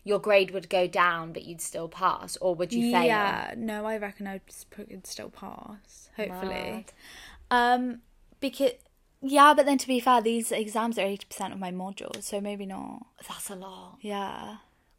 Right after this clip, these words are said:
Speaker 2: That's a lot,
Speaker 1: Wow,
Speaker 2: isn't
Speaker 1: that
Speaker 2: it?
Speaker 1: is a lot.
Speaker 2: I should probably get to revising. I
Speaker 1: I'm kind of
Speaker 2: literally
Speaker 1: praying for Zoe that week, but I'm also glad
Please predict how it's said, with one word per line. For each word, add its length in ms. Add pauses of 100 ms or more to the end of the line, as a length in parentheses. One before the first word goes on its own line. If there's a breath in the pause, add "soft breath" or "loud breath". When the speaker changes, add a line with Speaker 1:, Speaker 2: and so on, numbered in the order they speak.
Speaker 2:
That's 260
a 40
lot, 440
Speaker 1:
Wow, 80
Speaker 2:
isn't 100
Speaker 1:
that 200
Speaker 2:
it? 60
Speaker 1:
is 40
a 60
lot. 420 (460 loud breath)
Speaker 2:
I 80
should 180
probably 380
get 220
to 100
revising. 600
I 180
Speaker 1:
I'm 60
kind 220
of 60
Speaker 2:
literally 80
Speaker 1:
praying 560
for 200
Zoe 320
that 220
week, 260
but 120
I'm 180
also 380
glad 500